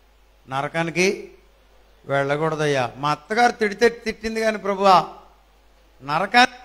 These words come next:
మాత్రం వెళ్ళకూడదయ్యా, వెళ్ళకూడదయ్యా."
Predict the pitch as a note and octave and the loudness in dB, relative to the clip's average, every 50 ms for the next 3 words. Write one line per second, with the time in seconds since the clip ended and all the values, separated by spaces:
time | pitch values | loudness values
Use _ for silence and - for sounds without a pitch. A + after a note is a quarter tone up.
0 | - A3+ A3 A3+ A#3 A#3 A#3+ B3+ C#4 - - - - _ _ _ _ _ _ _ | -4 -4 -2 0 2 4 4 4 2 0 -8 -20 -20 _ _ _ _ _ _ _
1 | _ _ _ _ _ _ _ _ _ _ _ _ - D3 D3 D3+ E3 F3+ F#3+ G3 | _ _ _ _ _ _ _ _ _ _ _ _ -8 -4 -4 -2 0 0 0 2
2 | G3 F#3+ F#3 F3+ F3 E3 D#3+ D3 C#3 C3 B2+ A#2+ - - - - _ _ _ _ | 2 2 2 2 2 4 4 4 4 4 2 0 -4 -12 -20 -20 _ _ _ _
3 | _ _ _ _ _ _ _ _ _ _ _ _ _ _ _ _ _ _ C3+ C3+ | _ _ _ _ _ _ _ _ _ _ _ _ _ _ _ _ _ _ -12 -10
4 | C#3 D3 D#3 D#3+ D#3+ D#3 D3 C#3+ C#3 C3+ B2 A#2 A2+ A2+ - | -8 -6 -4 -4 -2 -2 -2 -2 -2 -2 -2 -4 -6 -8 -12